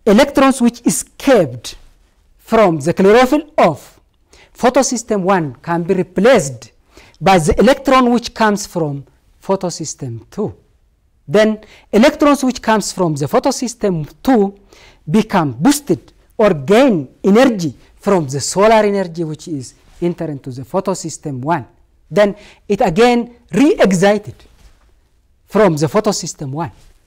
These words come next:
When this electron become excited from photosystem one, the primary electrons which accept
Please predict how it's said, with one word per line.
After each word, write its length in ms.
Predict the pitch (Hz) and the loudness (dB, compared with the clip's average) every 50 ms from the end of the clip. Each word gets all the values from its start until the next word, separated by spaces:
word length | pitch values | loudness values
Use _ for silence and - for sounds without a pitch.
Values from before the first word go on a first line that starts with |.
| _ _ _ _ _ _ _ _ | _ _ _ _ _ _ _ _
When 280 | - 233 285 302 254 180 | 0 2 2 2 2 2
this 240 | 180 330 320 - - | 2 2 2 0 -2
electron 540 | - - 285 277 269 277 - 233 226 214 196 | -4 0 2 2 2 2 2 0 0 0 0
become 400 | 208 196 - - 185 175 156 135 - _ _ _ - | -2 -4 -4 -4 -4 -4 -4 -6 -8 _ _ _ -2
excited 540 | - 208 165 143 147 226 277 311 - 311 254 | 0 0 0 2 2 4 4 4 4 2 -2
from 280 | - - 220 208 180 - | -2 0 0 0 0 -2
photosystem 640 | - 196 190 185 165 - 156 - - - 123 110 107 | -4 -8 -8 -8 -8 -10 -10 -14 -14 -14 -14 -14 -14
one, 180 | 113 139 202 - _ _ _ _ _ _ _ _ _ _ _ _ _ - | -16 -18 -20 -20 _ _ _ _ _ _ _ _ _ _ _ _ _ -10
the 180 | 147 147 202 196 | -4 -2 -2 -2
primary 580 | - - 208 240 285 320 302 294 277 294 302 | -2 -2 0 2 4 4 4 4 4 2 2
electrons 500 | - 240 247 233 240 - 208 208 196 - | 2 2 2 2 0 -2 -4 -4 -4 -4
which 240 | - 175 220 - - - - | -6 -6 -6 -6 -8 -8 -4
accept 920 | - 226 - - - - - 302 277 226 180 - - - - - - - | -4 -4 -4 -6 -8 -4 0 2 2 2 2 -2 -6 -20 -18 -18 -18 -18